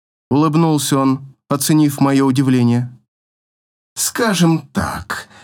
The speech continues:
если бы один человек, когда все закончится, решил принять мою сторону,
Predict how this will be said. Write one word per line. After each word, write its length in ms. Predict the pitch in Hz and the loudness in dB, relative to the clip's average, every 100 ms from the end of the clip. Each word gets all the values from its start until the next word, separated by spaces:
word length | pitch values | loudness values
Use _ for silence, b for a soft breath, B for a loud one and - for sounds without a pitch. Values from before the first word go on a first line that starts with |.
| B | B
если 440 | 170 190 180 170 147 | 0 0 0 -2 -2
бы 140 | 143 | 0
один 340 | 139 135 139 | 0 2 2
человек, 540 | 131 - 127 123 127 120 | 2 0 0 0 -2 -2
когда 300 | 117 110 120 | -2 0 -2
все 160 | 117 | -2
закончится, 1080 | 113 107 101 113 113 104 95 110 104 101 98 _ _ | -2 -2 -2 -2 0 -2 -4 -2 -2 -2 -4 _ _
решил 480 | 113 143 - 143 123 | -2 0 0 -2 0
принять 420 | 131 127 120 120 | 2 4 2 0
мою 240 | 110 110 110 | -2 -2 -2
сторону, 720 | - 220 208 98 82 78 | -4 -4 -2 -2 -4 -8